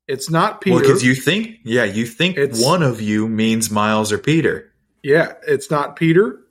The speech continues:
Speaker 1: It's not Miles. It's Venom that says,
Speaker 2: Yeah.
Speaker 1: "Y-, yes, we are."
Speaker 2: We
Speaker 1: Or s-,
Speaker 2: are. Or we
Speaker 1: So,
Speaker 2: will, or whatever it
Speaker 1: we,
Speaker 2: is, yeah.
Speaker 1: yeah. So my question,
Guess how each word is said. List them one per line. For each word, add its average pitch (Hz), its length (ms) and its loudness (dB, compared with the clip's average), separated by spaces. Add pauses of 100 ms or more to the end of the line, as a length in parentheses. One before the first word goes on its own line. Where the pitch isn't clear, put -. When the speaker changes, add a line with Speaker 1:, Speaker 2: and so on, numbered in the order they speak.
(160)
Speaker 1:
It's 131 220 -8
not 151 260 -2
Miles. 135 600 -4 (720)
It's 151 220 0
Venom 120 560 -6 (480)
that 135 160 -4
says, 127 320 -2
Speaker 2:
Yeah. 98 200 0 (220)
Speaker 1:
"Y-, 180 160 -18 (240)
yes, 135 360 -2
we 127 220 -4
are." 123 500 -6 (360)
Speaker 2:
We 104 360 2
Speaker 1:
Or 127 180 2
s-, - 160 -8
Speaker 2:
are. - 480 -8 (260)
Or 110 180 4
we 104 100 0
Speaker 1:
So, 185 180 4
Speaker 2:
will, 90 280 0
or 90 100 -4
whatever 90 380 -4
it 80 60 -8
Speaker 1:
we, 143 80 -2
Speaker 2:
is, 139 120 -4
yeah. - 100 -12
Speaker 1:
yeah. 135 280 2 (320)
So 165 560 2 (480)
my 180 380 -2
question, 143 680 0